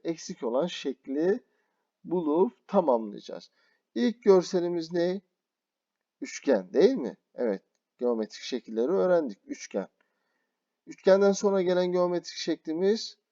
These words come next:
kare. Kareden sonra gelen geometrik şeklimiz çember. Çemberden sonra gelen geometrik şeklimiz üçgen. Evet, burada duruyoruz. Neden? Biz üçgenle başlamıştık. Şimdi tekrar üçgen. Üçgenle karşılaştık.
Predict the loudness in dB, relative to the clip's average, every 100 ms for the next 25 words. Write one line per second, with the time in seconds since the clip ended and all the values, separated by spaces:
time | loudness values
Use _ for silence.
0 | _ _ -4 0 4 4 2 -2 -10 _
1 | _ 2 4 6 4 2 -2 0 0 2
2 | 2 2 2 0 0 -2 -8 -16 -16 -12
3 | -12 -12 -12 -8 -6 0 2 2 0 _
4 | _ _ _ _ _ _ _ _ _ -2
5 | 0 4 4 4 2 2 2 4 2 2
6 | 0 0 -2 -6 -6 -6 -6 -8 -8 -10
7 | _ -12 -12 -4 -4 -4 _ _ _ _
8 | _ 0 2 2 0 0 2 2 0 0
9 | 2 2 0 -10 -4 0 2 2 0 -8
10 | -14 -20 -2 -2 2 0 0 -4 -10 -10
11 | -8 -10 -10 -8 -10 -6 -8 -4 -6 -6
12 | -14 -16 -4 -4 -4 _ _ _ _ _
13 | _ _ _ _ _ _ -20 -4 -2 -2
14 | -6 -6 -8 -6 -8 -8 -6 -6